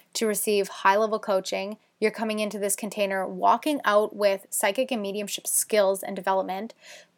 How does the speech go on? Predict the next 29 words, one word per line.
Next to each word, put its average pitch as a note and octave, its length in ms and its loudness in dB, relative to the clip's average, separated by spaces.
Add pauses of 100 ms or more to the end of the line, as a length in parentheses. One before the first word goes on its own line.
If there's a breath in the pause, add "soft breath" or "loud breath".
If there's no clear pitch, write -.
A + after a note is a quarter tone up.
So G#3 340 10 (140)
you G3+ 180 -2
learn G3+ 220 2
a G3 40 -4
skill G3+ 300 4
set. G3+ 400 4 (300 soft breath)
You're G#3+ 100 0
coming C4 360 2
out G#3+ 180 4
of G3+ 140 0
this G3+ 460 2
container G3+ 600 -2
with G3+ 320 2 (100)
systems A3+ 760 2 (100)
that G3 200 2
you're A#3 220 4
setting C4+ 300 2
up G#3 200 -2
in G3 220 -8
your A3+ 260 4
way G3 360 4
with F#3+ 200 -4
your G3 320 2
copy F#3 680 2 (560 loud breath)
and A3 460 6
contracts B3+ 840 4 (100)
and G#3 220 -8
processes A3+ 920 2 (400 loud breath)
and G#3 540 6